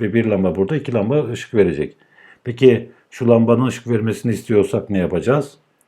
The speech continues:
Bu anahtarı da kapatacağız. Bu anahtarı kapattığımız zaman devreden geçen akım şöyle geliyor. Buraya geldi. Buradan iki kola ayrıldı. Birisi yukarı, birisi aşağı. Ve aşağıdan gelen akım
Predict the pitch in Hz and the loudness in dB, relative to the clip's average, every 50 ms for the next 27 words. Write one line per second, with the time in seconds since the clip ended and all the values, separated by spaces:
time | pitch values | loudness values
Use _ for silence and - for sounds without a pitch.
0 | _ _ 101 131 139 131 127 113 117 147 123 104 101 - - 76 82 - 76 67 | _ _ _ -2 -2 -2 -2 -4 -4 -2 0 0 0 -2 -2 -6 -8 -8 -8 -8
1 | - 73 69 71 - - _ _ _ _ _ _ _ _ _ 120 135 127 123 123 | -8 -8 -10 -10 -12 -16 _ _ _ _ _ _ _ _ _ 0 0 2 2 0
2 | - 127 120 117 123 110 117 113 113 - 123 120 120 104 110 95 82 73 64 - | 0 -2 0 0 2 2 2 0 0 0 -2 -2 0 0 0 -2 -2 -4 -8 -12
3 | _ _ _ _ - 117 113 113 117 113 131 127 113 117 113 - 127 110 104 - | _ _ _ _ 0 2 2 4 2 2 0 0 0 -2 -2 -2 -2 -2 -2 -2
4 | 143 127 - 127 113 104 123 120 117 107 110 107 92 80 - - _ _ _ _ | -4 -6 -2 -2 -2 -2 0 0 0 0 0 0 0 -2 -2 -8 _ _ _ _
5 | _ _ _ _ _ _ _ - 120 113 113 104 98 101 98 92 82 76 107 135 | _ _ _ _ _ _ _ -2 2 6 6 6 6 6 4 4 4 0 -2 -4
6 | 143 139 - _ _ _ _ _ 113 127 117 101 113 131 151 131 - - 123 - | -4 -6 -10 _ _ _ _ _ 4 4 6 6 6 2 2 -2 -6 -10 -8 -2
7 | - 113 113 110 107 104 101 87 78 90 76 - 98 101 - - 107 98 95 - | 0 2 4 6 4 4 2 2 0 -2 -4 -4 -6 -6 -6 -4 -6 -6 -2 -2
8 | 104 117 156 131 107 101 95 - 104 90 85 - - 95 80 76 71 - _ _ | -2 -2 0 -2 -2 -2 -2 0 0 -2 -2 -2 -4 -4 -2 -4 -6 -8 _ _
9 | _ _ _ _ _ _ _ 110 113 117 131 139 135 135 - _ _ 90 104 - | _ _ _ _ _ _ _ 0 2 4 4 2 0 -4 -10 _ _ -6 -6 -4
10 | - - 117 117 123 117 113 117 - _ _ - 120 120 117 110 113 101 98 95 | 0 2 4 6 6 4 4 0 -8 _ _ 0 0 0 0 0 0 0 0 0
11 | 90 90 104 95 - - 110 131 147 139 | -2 -2 -6 -6 -4 -4 -2 -2 -2 -6